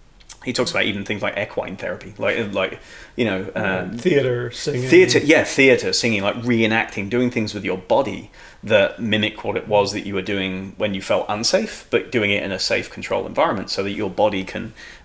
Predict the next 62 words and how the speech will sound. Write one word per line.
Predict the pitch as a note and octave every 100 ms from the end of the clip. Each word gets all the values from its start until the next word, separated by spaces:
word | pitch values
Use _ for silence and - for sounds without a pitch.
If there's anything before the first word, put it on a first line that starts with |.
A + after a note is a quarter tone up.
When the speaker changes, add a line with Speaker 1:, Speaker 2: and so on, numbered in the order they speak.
| -
Speaker 1:
make | G2+ A2 A#2
a |
different | G#2+ - G2
association | - G2+ G2+ F#2+ F#2+ G2 -
and | G2
let | G2 -
go, | A2+ - -
right? | - A2+
And | B2
how | D3+
much | B2+ -
of |
this, | G#2+ G2+ - - - -
how |
much | A#2+ G#2+
of | G#2
the | G2+
body, | F#2+ G2+ G#2+ A2 G#2 - - -
the | - A#2 A2
limbic | A2 A#2
system | - A#2+ C#3+
you | C3
include | G2 - G#2
in | G2
the | E2+
body | G2+ F#2+
is | -
up | F2 D#2+
to | -
you, | G2+ - -
right? | G#2 -
You, | G2 - - - -
but | C3 B2+
it's | A#2+
kind | - D#3
of | C3
a, | A2+ - - _ _ -
it's | A#2 -
a |
false | - - - C#3 A#2+
separation, | - G#2+ - G2+ A2 - - -
right, | G#2+
between | - - G2+
the | G2
body | F#2 F#2 F#2+
and, | F2+ -
and | G2+ F#2 F#2 - - -
at | G#2
least | G#2+ G#2+ -
the | F#2+
limbic | F#2 F#2+ F2+
brain | G2 F2 F2+
and | G2
the |
primitive | - F#2+ F2+ F2
brain | - F#2
in | F#2+
this | F#2
kind | - F2
of | -
sense. | - - - - -
So | - B2+